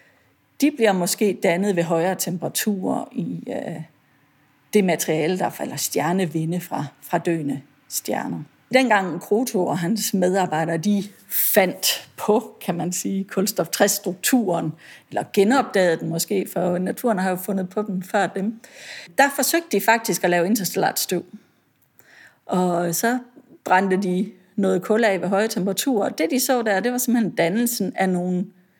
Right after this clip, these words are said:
specifikke molekyler. De så nogle meget bestemte masser i massespektret, svarende til tres kulstofatomer, halvfjerds kulstofatomer. Og de brugte jo lang tid på at finde ud af, hvad, hvad kunne det være, som, øh, gjorde, at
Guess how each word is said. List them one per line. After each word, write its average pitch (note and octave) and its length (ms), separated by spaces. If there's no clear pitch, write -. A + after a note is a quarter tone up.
specifikke G3 640
molekyler. F#3 600
De G#3 120
så D4+ 140
nogle G3+ 180
meget A#3+ 200
bestemte F#3+ 400
masser F3 420
i - 80
massespektret, G#3 800
svarende G3 520
til F#3 280
tres G3 280
kulstofatomer, G3 920
halvfjerds E3+ 460
kulstofatomer. F3 840
Og G3 180
de F#3+ 80
brugte G3 280
jo F#3+ 40
lang B3+ 220
tid A3 100
på G#3+ 120
at G#3 80
finde A3+ 200
ud A#3+ 60
af, F3+ 240
hvad, G#3 220
hvad G#3+ 200
kunne G3 160
det E3+ 120
være, G3 440
som, F3 500
øh, D#3+ 200
gjorde, G#3 500
at F#3+ 120